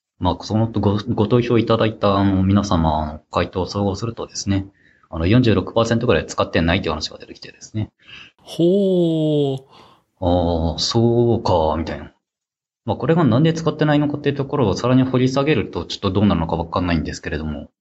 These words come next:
Speaker 1: なんだか結構、あの、自分の周りとかだけ見てると、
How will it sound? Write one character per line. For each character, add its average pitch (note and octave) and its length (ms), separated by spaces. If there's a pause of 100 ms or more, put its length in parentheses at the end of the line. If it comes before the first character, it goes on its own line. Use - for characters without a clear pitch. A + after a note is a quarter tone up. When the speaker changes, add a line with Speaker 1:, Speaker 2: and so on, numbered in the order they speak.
(200)
Speaker 1:
な G2+ 100
ん F#2 40
だ F2+ 80
か - 100
結 C3+ 260
構、 - 460
あ F#2+ 160
の、 F2 240
自 F2 160
分 C3+ 160
の C3+ 220
周 A2+ 240
り A#2+ 100
と A#2+ 120
か - 280
だ G2+ 100
け G#2+ 140
見 F#2+ 140
て E2+ 100
る - 100
と、 D#2 280